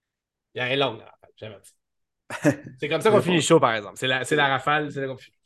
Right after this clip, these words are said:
Speaker 1: Fuck
Speaker 2: Ok,
Speaker 1: Zelda,
Speaker 2: bon,
Speaker 1: on en
Speaker 2: ben,
Speaker 1: parlera la semaine
Speaker 2: ouais,
Speaker 1: prochaine.
Speaker 2: ouais.
Speaker 1: Euh, fait que dans le fond, donne-moi des chances sur dix avec une minute maximum d'explication. Sinon, moi, j'interje-, j'interjecte. Euh,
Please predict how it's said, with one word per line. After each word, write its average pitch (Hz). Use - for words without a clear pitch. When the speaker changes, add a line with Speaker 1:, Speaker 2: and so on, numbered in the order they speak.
Speaker 1:
Fuck 147
Speaker 2:
Ok, 139
Speaker 1:
Zelda, 143
Speaker 2:
bon, 151
Speaker 1:
on 131
en -
Speaker 2:
ben, 127
Speaker 1:
parlera 113
la 110
semaine 107
Speaker 2:
ouais, 127
Speaker 1:
prochaine. 123
Speaker 2:
ouais. 117
Speaker 1:
Euh, 170
fait 160
que -
dans 190
le 196
fond, 269
donne-moi 233
des 220
chances 214
sur 196
dix 214
avec 175
une 202
minute 175
maximum 165
d'explication. 131
Sinon, 139
moi, 139
j'interje-, 113
j'interjecte. 110
Euh, 156